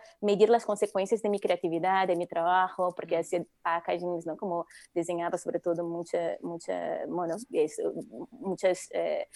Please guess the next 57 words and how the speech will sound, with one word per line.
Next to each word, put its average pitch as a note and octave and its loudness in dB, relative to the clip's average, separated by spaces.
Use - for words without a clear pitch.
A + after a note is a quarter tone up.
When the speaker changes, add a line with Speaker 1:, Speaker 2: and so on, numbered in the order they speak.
Speaker 1:
desde F#3 4
la F#3 4
parte F#3 0
gráfica F3+ 2
a, E3 -2
a, E3 -2
a D#3+ -2
la, E3 0
a - -6
la E3 0
parte - -6
de F3 -2
volumen, F3+ -2
pero F#3+ 2
Speaker 2:
Ujú. E3+ -6
Speaker 1:
vendiendo F3+ 0
cosas G3 4
que - 0
a - 4
lo F#3+ 2
mejor F3 2
no, G#3 0
no G3 -2
me G3 2
lo, F#3+ 2
yo G#3 8
no F#3+ 4
me F3+ 0
lo D#3+ 0
creía. E3+ 2
Speaker 2:
Ya. E3 -10
Speaker 1:
Y G3 4
yo G3+ 10
no G#3 6
podía G#3+ 10
dormir G3 6
tranquila. E3+ 2
Entonces, G#3 6
bueno, A3 8
creo B3+ 4
que C#4 2
fueron A#3+ 8
dos A#3 10
movimientos. G#3+ 4
Eh, G3 8
la, G3 8
la, F#3+ 8
la, F#3 4
la G3+ 8
alimentación A3 4
me A#3 6
llevó G3+ 6
a G3 6
una G3 0
vida F#3+ 4
más F#3+ 0
sostenible A#3+ 0